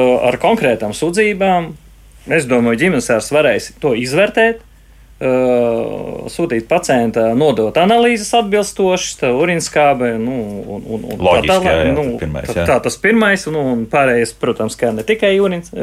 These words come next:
Speaker 1: nu, teiksim tā, urinskābe. Nu, un atbilstoši uzsākt terapiju, jā, kāpēc ne? Var izrakstīt, nozīmēt atbilstošu preparātu, tur varianti ir,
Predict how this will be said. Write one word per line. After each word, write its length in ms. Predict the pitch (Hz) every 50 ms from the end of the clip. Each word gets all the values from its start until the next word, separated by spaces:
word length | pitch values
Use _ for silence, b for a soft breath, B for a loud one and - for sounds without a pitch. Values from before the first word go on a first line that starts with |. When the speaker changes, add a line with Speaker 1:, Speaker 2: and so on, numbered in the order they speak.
| 143 139
Speaker 1:
nu, 180 | 135 156 160
teiksim 420 | 151 - 135 120 113 - - 117 117
tā, 160 | - 120 117
urinskābe. 560 | 120 127 120 117 110 - - 120 117 117 - B B B B B B B B B B B B B
Nu, 320 | - 123 120 123 123 127 127 127 123 127 127 123 123 120
un 140 | 123 123
atbilstoši 720 | 120 117 113 113 135 156 170 - - - 247 277 - - 294
uzsākt 340 | 339 339 - 359 359 - -
terapiju, 600 | 370 403 349 277 139 - - 120 107 107 107 110
jā, 240 | - 117 127 143 156
kāpēc 380 | 151 - - - 107 107 - -
ne? 140 | 175 214 240 233 185 127 110
Var 180 | 101 131 135 123
izrakstīt, 600 | 120 170 185 196 220 208 - - - 202 196 -
nozīmēt 480 | 127 127 120 117 120 113 107 110 - -
atbilstošu 600 | 147 143 123 117 110 110 - - 117 113 - -
preparātu, 680 | - 147 190 220 - - 202 190 185 180 175 170 170 - -
tur 180 | - - - - - - - - 117 - - - - - - - -
varianti 640 | - - 113 113 113 110 104 101 98 - 113 - - 214
ir, 80 | 220